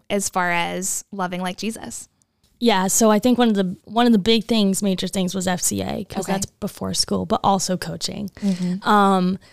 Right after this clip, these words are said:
Speaker 2: I started, this was my second season.
Speaker 1: Okay.
Speaker 2: Um, and so it gets me out of my bubble of special education because I'm in a, I'm in a bubble and I see the same ten kids every day and I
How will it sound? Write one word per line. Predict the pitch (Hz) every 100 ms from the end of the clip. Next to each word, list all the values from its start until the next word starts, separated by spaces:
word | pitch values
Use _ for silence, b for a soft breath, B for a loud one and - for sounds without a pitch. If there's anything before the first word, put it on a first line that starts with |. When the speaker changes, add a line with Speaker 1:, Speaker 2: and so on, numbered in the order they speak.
| b
Speaker 2:
I | 208 190 202
started, | 202 208 190 185 190
this | 202 190
was | 196 180
my | 185
second | - 175 190 190
season. | 185 175 - 185 185
Speaker 1:
Okay. | 190 185
Speaker 2:
Um, | 196 196 180 175 196
and | - 196
so | - 208 185 190 190 190 B B
it | 202
gets | - 220 285
me |
out | 311 320
of | 277
my | 233
bubble | 190 170 185
of | 190
special | 175 170 - 170
education | 175 - 180 - 208
because | 190 190 185
I'm | 185 185
in | 190
a, | 196 190 - -
I'm | 190
in | 214
a | 226
bubble | 185 156 160 196 254 _ b b -
and | 202
I | 190
see | 190 - 214 202
the | 196 196
same | - 196 202 208 220 226
ten | - 208 208
kids | 220 185 175 190
every | 180 185
day | 208 170 165 196
and | 202
I | 190 180 196 196